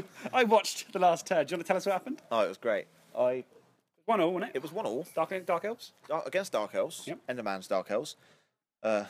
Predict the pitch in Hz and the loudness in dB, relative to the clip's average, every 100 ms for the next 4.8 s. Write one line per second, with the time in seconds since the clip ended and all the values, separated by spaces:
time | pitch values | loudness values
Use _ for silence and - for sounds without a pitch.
0 | - _ _ _ _ _ _ 131 117 - | -12 _ _ _ _ _ _ -6 -4 -6
1 | - 101 117 156 - _ _ _ _ _ | -4 -4 -6 -10 -20 _ _ _ _ _
2 | - 143 139 123 143 131 139 135 123 139 | -6 0 0 0 -4 -2 -2 -4 -2 -4
3 | 135 - - 110 98 147 151 113 - - | -4 -8 -4 -2 -2 -2 -4 -6 -12 -20
4 | - _ _ _ - 127 147 147 | -20 _ _ _ 0 2 2 -2